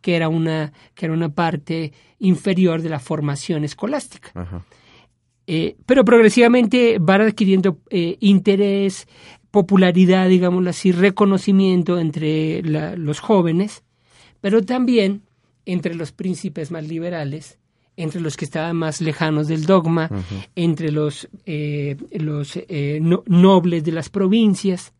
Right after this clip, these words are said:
Speaker 1: y poco a poco empiezan a adquirir una gran fuerza intelectual y política, porque empiezan a formar fuera de las escuelas canónicas a los nuevos cuadros que requiere el príncipe y los gobernantes.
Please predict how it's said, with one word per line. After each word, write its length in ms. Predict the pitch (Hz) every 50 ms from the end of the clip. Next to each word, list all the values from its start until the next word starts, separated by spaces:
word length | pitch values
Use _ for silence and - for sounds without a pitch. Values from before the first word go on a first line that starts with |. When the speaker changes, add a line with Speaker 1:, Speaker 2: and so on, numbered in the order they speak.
| _ _ _ _ _ _ _ _ _ _ _
Speaker 1:
y 120 | - 202 151
poco 340 | 143 - 214 185 - -
a 80 | 196 185
poco 260 | - 202 175 - -
empiezan 300 | 180 165 165 175 147 165 170
a 40 |
adquirir 320 | 165 156 151 - 156 151 151
una 160 | 151 156 151
gran 260 | 147 143 147 143 147
fuerza 640 | - - - - 156 147 135 - - 139 123 - _ _ _ _ _ _ _ _ _ _
intelectual 840 | 190 165 160 147 - 165 156 151 143 - _ - 170 156 151 147
y 60 | 151
política, 540 | 143 - 185 202 214 214 175 - 185 190 190
porque 200 | 170 170 143 -
empiezan 340 | 151 143 160 147 165 180 180
a 60 | 160
formar 500 | 147 - 208 196 202 196 170 156 160 185 - _ _ _ _ _
fuera 360 | _ - - 202 190 180 175
de 120 | 170 160 151
las 180 | 147 143 -
escuelas 600 | 156 147 - - 170 156 147 143 135 135 - - -
canónicas 640 | - 185 185 175 160 147 139 143 147 - 170 - - _ _ _ _ _
a 80 | 190
los 160 | 160 151 147 147
nuevos 300 | 151 147 143 143 139 -
cuadros 340 | _ 151 151 147 165 127
que 120 | - - 143
requiere 360 | 135 131 127 - 151 147 147
el 80 | 147 143
príncipe 480 | - 151 147 139 - - 143 - -
y 40 | -
los 160 | 147 151 156 160
gobernantes. 720 | 170 170 180 180 196 220 220 190 - - - - - _